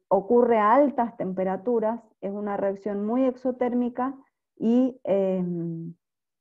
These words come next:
también es, es muy sensible cuando pasamos la temperatura, cuando hay un calor excesivo. Es decir,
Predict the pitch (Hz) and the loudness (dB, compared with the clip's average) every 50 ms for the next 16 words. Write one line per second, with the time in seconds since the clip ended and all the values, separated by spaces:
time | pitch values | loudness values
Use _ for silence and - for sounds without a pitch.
0 | _ _ - 185 185 185 196 208 214 220 220 208 214 214 - - - _ _ 190 | _ _ -4 -4 -2 -2 -2 -2 -2 -2 -2 -2 -4 -4 -6 -8 -14 _ _ -10
1 | 196 175 196 202 214 226 240 240 240 247 240 240 240 - 240 233 220 233 233 226 | -10 -8 -6 -6 -4 -4 -4 -4 -4 -4 -4 -4 -2 -2 -2 -2 -2 -2 -4 -4
2 | 226 214 196 196 196 196 202 208 220 214 - - _ _ _ _ _ _ _ _ | -4 -4 -4 -4 -4 -4 -2 -2 -2 -4 -6 -10 _ _ _ _ _ _ _ _
3 | _ _ _ _ _ _ - - - 180 - 220 196 214 214 214 208 190 185 180 | _ _ _ _ _ _ -6 -6 -6 -4 -2 -2 -2 0 0 -2 -2 -4 -4 -4
4 | 175 180 190 - 180 180 185 202 196 180 175 175 170 165 170 175 175 180 190 196 | -4 -4 -2 -2 -2 -2 -2 0 0 0 -2 -2 -4 -4 -4 -2 -2 0 -2 -2
5 | 202 196 190 175 180 185 185 185 190 196 190 - 175 170 - - 117 127 135 151 | -4 -4 -2 -2 0 0 0 0 -2 -4 -6 -8 -10 -8 -6 -8 -8 -6 -6 -8
6 | 180 190 185 185 196 170 - - | -8 -8 -4 -2 -2 -2 -2 -4